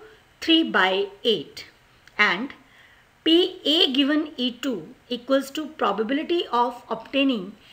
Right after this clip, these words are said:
exactly one head by tossing the coin once. If she gets one, two, three or four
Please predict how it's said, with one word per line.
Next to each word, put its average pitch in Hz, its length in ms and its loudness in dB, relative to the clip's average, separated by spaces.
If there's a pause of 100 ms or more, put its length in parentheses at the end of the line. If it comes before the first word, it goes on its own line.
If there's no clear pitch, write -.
(180)
exactly 277 720 2
one 254 320 4
head 220 400 -4 (420)
by 254 260 0
tossing 320 520 0
the 349 80 4 (100)
coin 262 360 2
once. 185 480 -2 (420)
If 277 160 0
she 339 260 -2
gets 220 460 0 (280)
one, 226 540 2 (120)
two, 247 300 -2 (100)
three 262 420 -2
or 226 160 4
four 175 440 -4